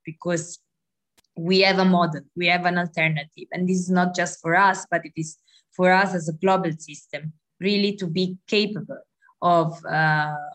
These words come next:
of, um, overcoming the old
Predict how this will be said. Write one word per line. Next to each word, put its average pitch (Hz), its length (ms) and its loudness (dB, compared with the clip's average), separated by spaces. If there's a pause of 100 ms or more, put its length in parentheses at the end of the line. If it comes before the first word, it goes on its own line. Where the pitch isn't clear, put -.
(160)
of, 156 220 -2 (340)
um, 147 360 -8 (1040)
overcoming 185 880 0
the 160 140 -4
old 190 440 2